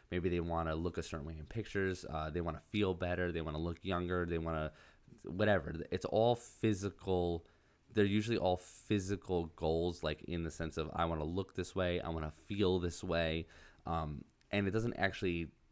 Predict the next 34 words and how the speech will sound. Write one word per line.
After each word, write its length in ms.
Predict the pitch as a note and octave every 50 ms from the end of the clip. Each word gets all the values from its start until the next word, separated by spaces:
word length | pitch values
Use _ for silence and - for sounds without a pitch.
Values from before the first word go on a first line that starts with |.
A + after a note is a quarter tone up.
| - - _ _ - -
have 380 | F2 F2 F2 F2+ F2 F2 E2+ E2+
anything 260 | F2 E2+ E2 E2+ D#2 -
to 120 | - E2 D#2
do 260 | D2+ - E2+ E2 D#2
with 100 | D2+ -
the 80 | - D#2
body 480 | C#2+ - - D#2+ D#2 D2+ C#2+ - G#1+ G1+
weight. 360 | G1+ G1+ - - - - - - - - - - - _ _ -
So 420 | - - F#2+ F2 D#2+ D#2+ D#2 C#2+ - _ _
if 240 | - G2 G2 - -
you 340 | G2+ F#2 F#2+ A2 A#2+ B2 - -
are 300 | - G2 F#2+ F2+ F2 F2
seeing 520 | - - - - - A2+ A#2+ B2 A#2+ G#2+
progress 720 | F2+ - - F#2 E2 E2+ D#2+ D#2 E2+ D#2+ D#2+ D#2+ - - - -
in 120 | F#2+ F#2
all 240 | - - F2+ F2 F2
of 120 | E2+ E2
these 120 | E2+ E2 D2
other 240 | - E2 D#2+ E2 D#2+ - -
areas, 720 | - A2+ B2 C3+ C3+ G#2+ D#2 C#2+ - - - - - - - _ _ - - _ _ _ _ _ - - - - G2+
getting 320 | G2+ G#2+ G2+ G#2+ A2+ G#2+
upset 400 | F2+ F#2 - - - G#2 G2 - - -
over 240 | F2+ F2+ D#2+ F2
the 100 | D2+ E2+
scale 480 | E2+ - - - - A#2+ A#2+ A2 F#2+ -
is 180 | - F#2+ F2+ F2
literally 380 | F#2+ G2 G#2+ G2+ F#2+ F#2 F2+
just 160 | D#2+ F2+ -
holding 540 | - - - - - F#2+ F#2+ F2+ F2+ F2 F2
you 80 | E2+ D#2+
back 320 | - D#2 E2 F2 F#2 -
from 140 | - F#2+ D#2+
achieving 360 | D2+ - - - F2+ E2+ D#2+
your 160 | D2+ D2+ -